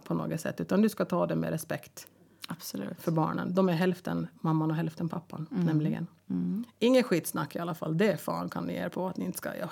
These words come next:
Speaker 1: syssla med där ute.
Speaker 2: Nej.
Speaker 1: Men annars, givetvis kan man komma över sånt här. Det är det många som har gjort.
Speaker 2: Det är det många som har gjort, absolut.
Speaker 1: Ja.
Speaker 2: Så det är alltså att hitta,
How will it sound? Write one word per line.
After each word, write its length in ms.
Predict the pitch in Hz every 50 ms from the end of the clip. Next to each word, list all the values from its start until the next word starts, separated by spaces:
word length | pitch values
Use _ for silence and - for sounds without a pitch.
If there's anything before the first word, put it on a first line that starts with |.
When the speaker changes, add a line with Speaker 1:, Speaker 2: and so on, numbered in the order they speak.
| -
Speaker 1:
syssla 380 | - - 208 185 - - 190 160
med 140 | 156 156 156
där 80 | 156
ute. 300 | 156 156 143 - - - - - _ - - - - - - - - -
Speaker 2:
Nej. 600 | - 165 170 170 175 180 180 180 160 98 52 - - 160 - - - - - - _ - - _ _ _ _ _ -
Speaker 1:
Men 180 | 208 208 214
annars, 360 | 208 202 196 196 190 190 -
givetvis 500 | 202 202 196 196 190 208 208 196 190 -
kan 120 | - - 185
man 120 | 175 175 170
komma 260 | - 180 180 180 180
över 160 | 175 180 165
sånt 140 | 165 170 170
här. 140 | 170 170 160 - - - _ _ _ _ _ _ _ _ _ _ _ _ -
Det 80 | - 190
är 40 |
det 60 | 185 160
många 240 | 165 170 180 190
som 120 | 196 202 214
har 40 | 202
gjort. 160 | 208 - - - -
Speaker 2:
Det 160 | - 160 185
är 120 | 196 196 202
det 80 | 202
många 260 | 190 180 165 165 156 160
som 160 | - 139 135
har 60 | 127
gjort, 200 | 139 156 165 -
absolut. 440 | - - 170 - 269 277 277 262 - 151
Speaker 1:
Ja. 60 | 180 185
Speaker 2:
Så 140 | - - 185
det 100 | 175 190 185
är 160 | 180 190 185
alltså 280 | - - 190 - - 170
att 180 | 165 170 175
hitta, 500 | - 208 196 - - - 175 170 175 180